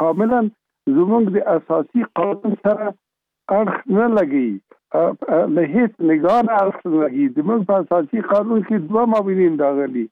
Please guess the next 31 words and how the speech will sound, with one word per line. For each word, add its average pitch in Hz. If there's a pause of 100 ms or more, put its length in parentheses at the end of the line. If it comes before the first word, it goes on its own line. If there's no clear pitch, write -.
(200)
دوی 226
له 208
هغه 240 (100)
نه 214
درې 202 (140)
جوړوي. 143 (460)
اجراییه 170
ریاست 214
اصلاً 214
نشته. 202 (440)
نو 175
له 190
موږ 208
لپاره 214
دوی 180
چې 180
دا 202 (380)
خبرې 190
کوي، 226
معنی 220
یې 214
دا 214
ده 214
چې -
موږ 208
باید 202
د 175
اساسي 170
قانون، 208 (520)
ا، 156
ا، 165